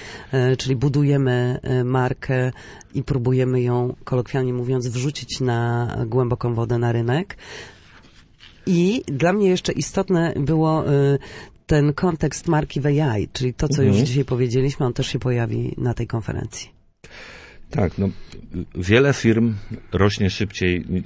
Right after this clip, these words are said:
Speaker 2: niż ich marka, czyli
Speaker 1: Mhm.
Speaker 2: rośnie sprzedaż, e, pojawiają się klienci, skala się zwiększa,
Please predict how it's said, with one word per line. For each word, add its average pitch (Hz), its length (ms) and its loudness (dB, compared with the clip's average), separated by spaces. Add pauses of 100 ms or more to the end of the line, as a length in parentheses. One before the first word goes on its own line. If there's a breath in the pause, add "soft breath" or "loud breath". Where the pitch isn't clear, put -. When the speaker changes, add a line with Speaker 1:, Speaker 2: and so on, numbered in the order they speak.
Speaker 2:
niż 92 200 0
ich 101 140 -2
marka, 80 380 2 (340 loud breath)
czyli - 180 0
Speaker 1:
Mhm. 98 140 4
Speaker 2:
rośnie 104 260 0
sprzedaż, 78 680 -4
e, 78 360 0
pojawiają 92 460 0
się 98 160 -8
klienci, 87 640 0
skala 101 400 -2
się 98 200 -2
zwiększa, 87 560 0